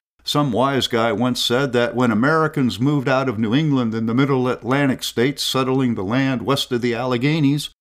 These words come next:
the first things they did was build a church, a college, and a tavern, not necessarily in that order. The new Americans followed the same pattern.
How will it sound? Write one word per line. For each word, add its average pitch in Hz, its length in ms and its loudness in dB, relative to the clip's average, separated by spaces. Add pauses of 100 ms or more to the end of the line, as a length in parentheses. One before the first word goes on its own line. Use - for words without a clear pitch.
(360)
the 98 80 -6
first 180 340 0
things 170 320 -2
they 160 160 2
did 170 280 2
was 120 180 0
build 165 500 0
a 85 60 -8
church, - 500 -4 (160)
a 101 60 -6
college, 165 480 -2
and 190 100 -2
a 180 60 -6
tavern, 98 500 -2 (540)
not 120 260 -2
necessarily 135 800 0 (220)
in 110 180 0
that 117 240 2
order. 82 320 -2 (720)
The 82 100 -10
new 127 160 4
Americans 165 600 0
followed 156 340 0
the 151 80 -4
same 175 360 -2
pattern. 156 500 0